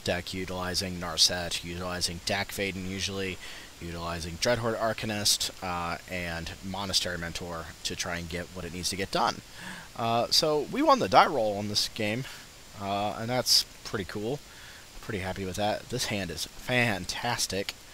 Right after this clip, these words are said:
Uh, there's turn one Young Pyromancer in this hand, and that's amazing. And then an upkeep Ancestral Recall.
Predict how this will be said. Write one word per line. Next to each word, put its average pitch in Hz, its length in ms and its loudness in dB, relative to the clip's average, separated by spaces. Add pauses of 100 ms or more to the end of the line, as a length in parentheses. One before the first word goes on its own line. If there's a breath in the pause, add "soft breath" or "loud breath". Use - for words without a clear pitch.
(680 loud breath)
Uh, 85 480 -6 (260)
there's 107 260 -2 (120)
turn 131 400 -2 (420)
one 113 440 2 (680 loud breath)
Young 110 400 0
Pyromancer 85 680 -2
in 80 80 -4
this 80 140 -2
hand, 90 460 -4
and 87 100 -6
that's 98 240 -2 (280)
amazing. 82 680 -2 (600 loud breath)
And 90 180 -2
then 90 160 -2
an 90 120 -4
upkeep 110 480 0
Ancestral 85 540 2
Recall. - 440 -6